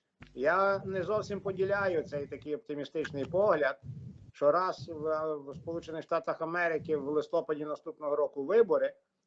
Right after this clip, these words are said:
то Байдену обов'язково треба закінчити війну до цього терміну. Це є добра, така оптимістична, м, е, річ, яку, в яку хочеться вірити, але це не є сто відсотків.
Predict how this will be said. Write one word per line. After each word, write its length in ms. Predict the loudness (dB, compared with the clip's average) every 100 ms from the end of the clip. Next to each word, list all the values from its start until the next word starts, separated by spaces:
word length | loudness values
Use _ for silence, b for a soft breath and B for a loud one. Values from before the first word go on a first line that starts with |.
| -8
то 100 | -2
Байдену 420 | 0 2 0 -2
обов'язково 580 | 0 2 2 2 2 10
треба 280 | 10 8 -2
закінчити 580 | -4 -6 -8 -4 -2
війну 500 | 0 0 2 2 0 2
до 260 | 8 8 8
цього 340 | 2 12 12
терміну. 300 | 12 -8 -10 -16 -20 -20 -20 _ _ _ _ _ _
Це 160 | 0 4
є 140 | 4
добра, 500 | 6 6 6 4 0
така 280 | 0 -2 0
оптимістична, 1160 | 0 -2 -4 -4 -2 -4 -4 -4 0 0 -2 -4 -10
м, 320 | -12 -8 -6
е, 680 | -4 -2 -2 -4 -2 -2 0
річ, 480 | -2 -4 -6 -16 -10
яку, 600 | 2 2 6 8 10 8
в 60 | 6
яку 260 | 2 2 6
хочеться 500 | 8 8 6 4 4
вірити, 540 | 6 4 2 -2 -6 _ _ _
але 200 | 0 0
це 160 | 2 2
не 120 | 4
є 140 | 2
сто 200 | 2 2
відсотків. 500 | 0 -2 -6 -6 -20